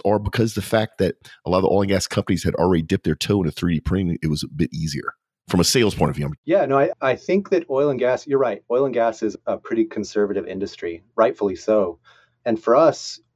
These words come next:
Speaker 2: what it came down to is really kind of the proof in the pudding. So we needed to be able to make parts and demonstrate the quality that was required.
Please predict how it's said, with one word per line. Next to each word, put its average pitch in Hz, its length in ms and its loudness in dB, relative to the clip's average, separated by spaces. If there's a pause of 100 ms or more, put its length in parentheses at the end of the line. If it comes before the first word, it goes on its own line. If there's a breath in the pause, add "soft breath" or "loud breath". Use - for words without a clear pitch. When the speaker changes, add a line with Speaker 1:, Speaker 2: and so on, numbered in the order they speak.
Speaker 2:
what 120 120 4
it 117 60 -2
came 110 180 -2
down 120 260 4
to 101 120 -2
is 92 120 -4
really 101 280 0
kind 101 180 -4
of 95 100 -6 (180)
the - 60 -10
proof 113 300 4
in 101 80 -6
the 90 60 -6
pudding. 98 400 -2 (240)
So 104 160 -2
we 113 100 4
needed 113 240 0
to 110 60 -8
be 110 120 4
able 107 180 4
to 104 60 -6
make 104 300 -2
parts - 500 -2
and 101 220 -6
demonstrate 107 640 2
the 95 80 -10
quality 101 440 2
that 92 140 -8
was 85 120 -12
required. 87 580 -2